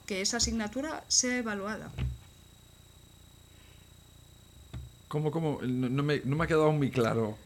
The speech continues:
Speaker 1: Tú decías antes, em, que valoramos, pues eso, eh, los exámenes o valoramos, em, no
Speaker 2: Sí.
Speaker 1: sé exactamente qué es lo que has dicho, pero sí que, em,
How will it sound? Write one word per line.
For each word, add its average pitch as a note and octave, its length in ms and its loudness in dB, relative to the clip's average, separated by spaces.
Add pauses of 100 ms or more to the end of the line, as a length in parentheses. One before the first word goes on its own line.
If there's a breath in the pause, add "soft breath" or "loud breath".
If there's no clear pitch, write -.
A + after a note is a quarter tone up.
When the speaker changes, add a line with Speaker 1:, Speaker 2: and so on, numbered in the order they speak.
(600)
Speaker 1:
Tú A3 100 2
decías A3+ 440 0
antes, A3+ 500 -4 (100)
em, F3+ 680 -8 (760 loud breath)
que F#3 100 -10
valoramos, F3 580 -4
pues E3 240 -4
eso, E3 240 0
eh, - 460 -10 (220)
los F3 200 -6
exámenes G3 640 -2
o F3 140 -6
valoramos, E3+ 680 -4
em, E3+ 280 -8 (2500 loud breath)
no F#3 100 -10
Speaker 2:
Sí. E3+ 120 2
Speaker 1:
sé C3 60 4
exactamente G3 500 -6
qué G3+ 100 -8
es G3 80 -6
lo F#3+ 100 -8
que F#3 80 -10
has F3 100 -10
dicho, F#3 260 -8 (580 loud breath)
pero G#3+ 400 2
sí A3 200 4
que, B3 300 2
em, E3+ 1120 -6